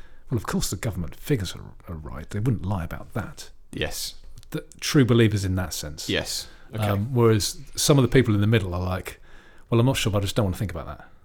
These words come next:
Speaker 2: Yeah. Yeah. So I want to add another category, and that is the manipulated opposition.
Speaker 1: Yes. So that, that is controlled opposition.
Speaker 2: It, absolutely,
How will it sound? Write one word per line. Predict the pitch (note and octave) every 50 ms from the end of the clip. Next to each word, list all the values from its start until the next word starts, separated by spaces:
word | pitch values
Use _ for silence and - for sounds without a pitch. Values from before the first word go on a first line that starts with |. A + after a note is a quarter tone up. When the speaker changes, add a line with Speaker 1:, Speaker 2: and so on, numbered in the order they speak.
| - -
Speaker 2:
Yeah. | - - D#2 - - - - _ _ _ _ _ _ _ _ _ _ -
Yeah. | A#2+ F#2 D2 - - - _ _ _ - - - - - - - - - - _ _ _ _ _ _ _ _ -
So | - - - B2
I |
want | B2 B2
to | A2 A#2
add | A2+ G#2
another | G#2+ A2 A2+ G#2+ -
category, | - - G2+ - - - G2 A2 A2+ - - - - - - - _ _ - _ - _ - _ - - G#2+
and | G2 F#2+
that | G2 F#2+ F#2
is | F#2 E2+ E2+ E2+ - - - - - - _ - -
the | G2+ E2+ E2+ E2
manipulated | E2+ F2 F2 F2 F#2 - - - - - - C#2+ - - - - - - - -
opposition. | - - - - - - - - - - - _ - - _ _ _ _ _ _ _ _ _ _ _ _ - - - -
Speaker 1:
Yes. | - G2 E2 - - - - - - - _ _ _ -
So | A2+ D3+ D#3 D3+ E3+
that, | F#3 G#3 F3+ C3
that | - F#3+ F3 F3+
is | E3 C3+ - - - - _ _ _ _
controlled | - A#2+ G#2+ - - G#2 E2+ E2
opposition. | D#2+ - - F2 E2 F2 - - D2 D2 - - _ _ _ _ - - - -
Speaker 2:
It, | - B2 -
absolutely, | - C#3 - - - - - - G#2 G#2+ F3 A2+ A3+ - - - - D#3 F#3 -